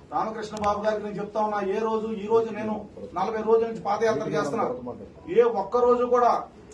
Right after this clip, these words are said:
రామకృష్ణ బాబు గారిని గాని అతని పార్టీని గాని నేను ఏ కాన్స్టిట్యుయెన్సీలో ఎక్కడ కూడా నేను ఒక్క, ఒక్క మాట కూడా అనలేదు ఎవరి దగ్గర కూడా. నేను ఎంతసేపు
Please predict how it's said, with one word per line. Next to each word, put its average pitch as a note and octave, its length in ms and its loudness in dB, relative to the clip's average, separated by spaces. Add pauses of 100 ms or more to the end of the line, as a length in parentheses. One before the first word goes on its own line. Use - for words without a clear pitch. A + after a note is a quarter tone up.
(120)
రామకృష్ణ A3 520 -4 (100)
బాబు G#3 240 2
గారిని G3 340 -2
గాని A#3+ 260 0 (300)
అతని F3+ 280 -8
పార్టీని G#3 400 0
గాని G3 180 -2
నేను F#3 180 -4
ఏ G#3 40 -6 (120)
కాన్స్టిట్యుయెన్సీలో G3 580 -2
ఎక్కడ F#3+ 240 -8
కూడా F3+ 180 -6
నేను F3 160 -4
ఒక్క, F3+ 140 -10 (240)
ఒక్క F3+ 120 -8 (100)
మాట G#3+ 200 -2
కూడా F#3+ 140 -4
అనలేదు F3 260 -2
ఎవరి F3 180 -4
దగ్గర E3 260 -2
కూడా. D3+ 120 -2 (580)
నేను E3+ 200 0
ఎంతసేపు A3+ 480 2